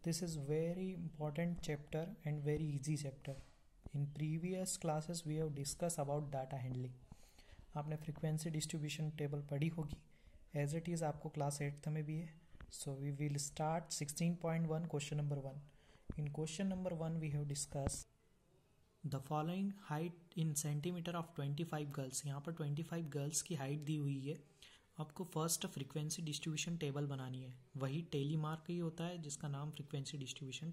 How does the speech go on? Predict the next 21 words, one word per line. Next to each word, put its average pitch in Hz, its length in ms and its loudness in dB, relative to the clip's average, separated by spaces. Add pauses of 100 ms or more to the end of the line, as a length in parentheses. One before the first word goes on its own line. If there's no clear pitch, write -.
टेबल 131 280 -2
रखा 123 240 -6
गया 123 140 -10
है। 143 80 -14 (1000)
Height 185 360 0
of 175 180 -6
the 170 120 -4
shortest 147 640 0
girl, 160 160 -2 (320)
girl, 156 220 0
सबसे 147 420 -4
छोटी 139 380 -2
height 143 280 -2
की 160 120 -2 (100)
girls 143 420 2
बतानी 151 340 -2
है, 160 60 -2
कितने 143 300 -4
centimeter 143 540 -2
की 147 140 -2
है। 170 120 -6